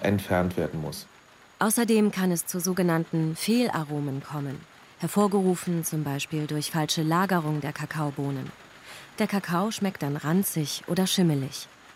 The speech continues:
Speaker 1: Und das wirkt sich dann natürlich bei der Schokoladenproduktion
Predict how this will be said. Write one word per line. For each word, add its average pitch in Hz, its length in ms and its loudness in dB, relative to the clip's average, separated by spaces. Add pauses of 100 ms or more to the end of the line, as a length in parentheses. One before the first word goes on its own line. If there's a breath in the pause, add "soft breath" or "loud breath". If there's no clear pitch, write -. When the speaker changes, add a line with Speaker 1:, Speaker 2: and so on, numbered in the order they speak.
(180)
Speaker 1:
Und 110 200 2
das 110 240 2
wirkt 135 240 2
sich 131 160 -4
dann 123 180 2
natürlich 120 320 0
bei 120 80 4
der 101 120 2
Schokoladenproduktion 101 1400 0